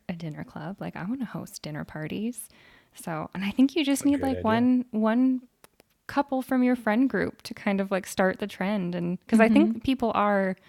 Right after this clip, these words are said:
Speaker 1: sort of hungry for that kind of interaction, and they think it's gonna be, like, more work or maybe not as
Speaker 3: No pun
Speaker 1: satisfying
Speaker 3: intended.
Speaker 1: as they, <laughs> yeah.
Speaker 2: <laughs>
Speaker 3: Sorry.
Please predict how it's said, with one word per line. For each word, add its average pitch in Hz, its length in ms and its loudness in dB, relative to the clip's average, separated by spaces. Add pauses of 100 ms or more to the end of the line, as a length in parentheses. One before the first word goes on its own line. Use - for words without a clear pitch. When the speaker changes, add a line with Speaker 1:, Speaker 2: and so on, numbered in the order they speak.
(720)
Speaker 1:
sort 208 240 -2
of 196 120 -2
hungry 180 360 0
for 262 140 -4
that 262 220 -4
kind 269 240 -2
of 269 80 -2
interaction, 262 800 -2
and 202 100 0
they 196 60 0
think 208 220 -4
it's 202 120 -8
gonna 196 240 -6
be, 190 100 -10
like, 196 340 -12
more 226 280 -2
work 196 580 -6
or - 20 -8
maybe 185 220 -6
not 180 180 -6
as 202 100 -2
Speaker 3:
No 226 60 6
pun 220 260 4
Speaker 1:
satisfying 208 440 4
Speaker 3:
intended. 185 60 -2
Speaker 1:
as 185 80 -6
they, 185 320 -4
<laughs> - 40 -20
yeah. 208 520 0 (440)
Speaker 2:
<laughs> - 1500 0
Speaker 3:
Sorry. - 460 6